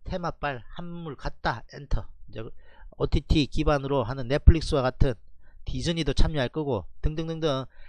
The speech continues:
아, 여러 경쟁자들이 오티티에, 에, 그쪽으로, 어, 경쟁이 이제 가열될 거다. 좋긴 한데요.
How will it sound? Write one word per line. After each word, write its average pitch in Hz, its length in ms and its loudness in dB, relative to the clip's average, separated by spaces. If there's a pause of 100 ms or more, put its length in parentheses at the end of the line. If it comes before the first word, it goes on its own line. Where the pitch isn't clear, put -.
(180)
아, 104 360 -8
여러 131 600 -4
경쟁자들이 143 840 -6
오티티에, 143 720 0
에, 104 320 -6 (1120)
그쪽으로, 135 560 2
어, 101 140 -6 (400)
경쟁이 127 420 -4
이제 107 380 -4 (180)
가열될 135 440 0
거다. 147 360 -4
좋긴 - 300 -6
한데요. 139 540 -8